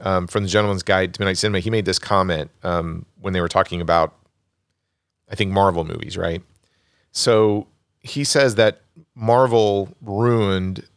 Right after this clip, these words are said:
the movie watching experience for, for a younger generation, because today a younger generation will slam a movie for not having good visual effects,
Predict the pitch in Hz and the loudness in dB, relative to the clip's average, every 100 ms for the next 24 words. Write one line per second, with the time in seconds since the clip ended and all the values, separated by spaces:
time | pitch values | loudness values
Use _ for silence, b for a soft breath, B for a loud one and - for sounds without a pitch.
0 | _ 101 107 107 98 101 98 - 95 90 | _ -4 -2 -2 2 2 2 -2 -4 -4
1 | - 104 98 92 - 90 - - - 95 | -4 -2 -2 -2 -4 -4 -6 -8 -2 -2
2 | 87 95 90 82 87 80 80 80 - - | 0 0 0 0 0 0 -2 -4 -8 -12
3 | - _ _ _ _ - 107 107 - 117 | -16 _ _ _ _ -6 -2 0 0 0
4 | 123 110 107 104 101 120 123 101 95 92 | 2 0 -2 -2 0 0 0 0 0 0
5 | 90 92 87 85 - - 120 131 107 90 | -2 -4 -4 -2 -2 0 2 2 0 -2
6 | 87 85 85 87 - _ _ _ _ 104 | -4 -4 -6 -8 -12 _ _ _ _ -4
7 | 101 104 - 107 95 90 87 90 87 - | 0 -2 -2 -2 -2 -4 -2 -2 -2 -4
8 | 87 80 85 - 131 - - - | -4 -4 -4 2 2 0 -12 -14